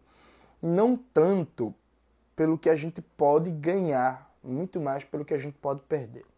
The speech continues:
Vamos lá. Acho que a primeira coisa, um diagnóstico bem realista, gente. O Brasil é hoje um país à deriva. O Brasil é uma nação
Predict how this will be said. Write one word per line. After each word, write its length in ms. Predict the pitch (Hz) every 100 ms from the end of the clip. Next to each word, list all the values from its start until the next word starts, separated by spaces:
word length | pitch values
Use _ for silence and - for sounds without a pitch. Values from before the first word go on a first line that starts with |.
| _
Vamos 260 | 147 160 135
lá. 60 | - _ _ _ _ _ _ _
Acho 120 | 139
que 60 | -
a 40 | 165
primeira 360 | 175 165 180
coisa, 280 | 170 135 127
um 60 | 135
diagnóstico 640 | 139 143 135 127 123 -
bem 200 | 135 151
realista, 520 | 160 175 117 107 107
gente. 320 | 101 101 - _ _ _ _ _
O 140 | - 147
Brasil 640 | 170 160 107 113 113 - _
é 160 | 135 127
hoje 380 | 113 113 110 127
um 100 | 135
país 680 | - 143 123 120 131 - - _
à 100 | 127
deriva. 600 | 127 151 127 110 107 - _ _ _ _ _ _ _ _
O 80 | 110
Brasil 440 | 120 127 117 131
é 40 | 139
uma 140 | 139
nação 800 | 143 160 165 - - 127 117 131